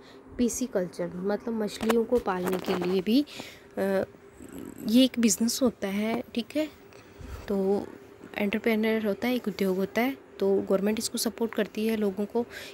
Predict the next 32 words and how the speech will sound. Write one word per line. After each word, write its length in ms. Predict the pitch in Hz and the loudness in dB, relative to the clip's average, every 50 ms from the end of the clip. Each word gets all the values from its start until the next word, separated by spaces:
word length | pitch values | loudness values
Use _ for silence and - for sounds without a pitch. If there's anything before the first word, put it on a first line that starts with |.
| - - | -18 -4
कि 80 | - 208 | -2 0
आप 140 | 202 190 190 - 220 | 0 0 0 0 2
वो 60 | 220 | 2
है 200 | 214 214 247 262 | 4 4 4 4
मछली 360 | 233 208 196 - - - 214 | 4 4 2 2 4 2 2
पालन 340 | 208 - 208 202 202 202 208 | 2 4 2 2 2 2 2
कीजिए, 460 | 196 - 202 185 175 - - 196 196 | 0 0 -2 -4 -4 -2 0 0 0
जिससे 420 | 185 185 185 180 - - 208 240 233 | 0 0 -2 -2 0 0 0 2 2
लोगों 300 | 208 202 175 190 190 185 | 2 2 2 0 -2 -2
को, 200 | - 214 226 262 | 0 0 0 0
अ, 720 | 262 - - - - - - - - 202 190 185 180 185 | -2 -4 -10 -16 -16 -16 -18 -8 -4 -2 0 0 0 0
source 320 | 190 - - 214 208 - - | 2 4 6 6 6 4 0
of 100 | 226 208 | -2 0
livings 520 | - 196 196 180 196 196 190 185 - - | 0 0 0 2 2 0 0 -2 -4 -6
में 60 | 196 | -6
आता 280 | 190 180 170 - - 180 | -6 -6 -8 -8 -8 -8
है, 60 | 175 | -6
वो 120 | 170 175 180 | -4 -4 -2
लोगों 260 | 180 185 180 196 202 | -2 -2 -2 -2 -2
को 140 | 196 - 240 | -2 -2 -2
जीविका 440 | 220 214 196 190 196 185 - 202 | 0 0 0 0 0 0 0 -2
के 120 | 196 - 196 | -2 0 0
साधन 300 | - 190 175 170 185 185 | 0 0 0 0 2 2
में 200 | 190 196 190 170 | 2 2 0 0
आता 260 | 156 151 - - 170 | -2 -4 -8 -10 -10
है, 60 | 165 | -8
ठीक 240 | 165 - 226 - - | -6 -6 -2 0 0
है। 80 | 349 339 - - - - - - - - | 0 0 -2 -6 -8 -8 -10 -8 -2 0
तो 60 | 240 | 2
ये 120 | 233 247 | 4 4
जो 160 | 254 - 262 | 4 2 0
सारे 340 | 240 - - 220 208 220 233 | -2 -2 -2 0 0 0 0